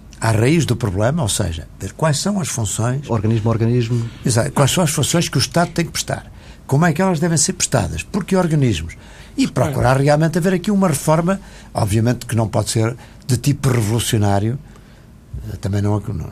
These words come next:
Speaker 1: não acredito ne-, nesse tipo de reformas, têm que ser, eh, reformas, eh, que se vão fazendo ao longo do tempo, sem, sem rupturas, eh, excessivas. Agora, de facto,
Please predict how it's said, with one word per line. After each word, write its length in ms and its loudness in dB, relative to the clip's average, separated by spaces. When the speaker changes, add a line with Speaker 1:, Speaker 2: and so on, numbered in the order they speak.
Speaker 1:
não 140 -8
acredito 500 -4
ne-, 140 -10
nesse 220 -8
tipo 240 -6
de 60 -4
reformas, 440 -4
têm 140 -10
que 120 -10
ser, 320 -4
eh, 300 -6
reformas, 640 0
eh, 220 -4
que 80 0
se 80 -2
vão 120 2
fazendo 480 4
ao 60 4
longo 220 2
do 80 0
tempo, 500 0
sem, 260 -4
sem 180 0
rupturas, 800 2
eh, 240 -10
excessivas. 580 2
Agora, 420 2
de 60 -6
facto, 500 -2